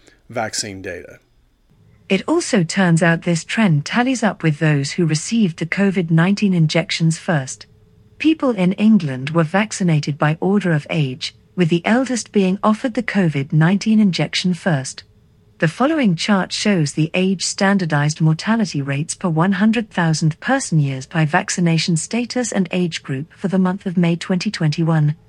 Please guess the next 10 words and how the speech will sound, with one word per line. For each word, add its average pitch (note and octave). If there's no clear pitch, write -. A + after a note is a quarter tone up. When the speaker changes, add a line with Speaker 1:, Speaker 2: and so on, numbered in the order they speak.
Speaker 2:
The A3
figures G#3+
show F3
that E3+
in E3+
May G3
the F3+
three C#4+
age F3
groups E3+